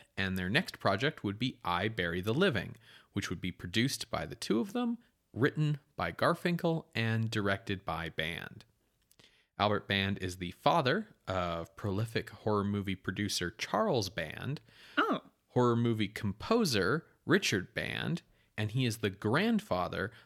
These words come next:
Speaker 1: of singer-songwriter Alex Band. So I Bury the Living stars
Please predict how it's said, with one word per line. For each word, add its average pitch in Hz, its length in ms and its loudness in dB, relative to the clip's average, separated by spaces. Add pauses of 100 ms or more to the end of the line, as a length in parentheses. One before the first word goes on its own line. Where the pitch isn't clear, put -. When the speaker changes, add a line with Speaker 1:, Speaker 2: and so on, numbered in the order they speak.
Speaker 1:
of 95 180 -6
singer-songwriter 131 1080 2 (160)
Alex 90 400 -2
Band. 50 500 -8 (380)
So - 160 -2
I 185 160 6
Bury 190 240 6
the 165 140 4
Living 120 500 4
stars 107 640 2